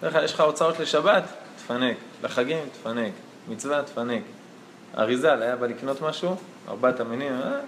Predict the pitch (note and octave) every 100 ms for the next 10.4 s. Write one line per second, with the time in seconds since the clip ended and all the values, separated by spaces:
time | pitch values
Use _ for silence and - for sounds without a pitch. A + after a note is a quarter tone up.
0 | - - - B2 C#3 D#3+ D#3+ D#3 D#3+ D#3+
1 | E3 D#3 D#3+ D#3 C#3+ D#3+ - C3 C3+ D#3
2 | - - - - - - - - - F3
3 | E3 C#3+ C3+ G3+ F3+ F#3+ F#3 F#3+ F#3+ E3
4 | - - - - - - - - - G#3+
5 | - G#3 D#3 C3 A#2 A2+ G#2+ B2+ G2 F#2
6 | D3+ F#3+ D3 - - - - - - -
7 | - - G#2 A2 D3 C3 C3 C#3 C#3 C3+
8 | B2+ A#2 A2+ - - - - - - -
9 | - - - - - C#3+ C#3 C3 B2+ C3+
10 | D3 C#3 C3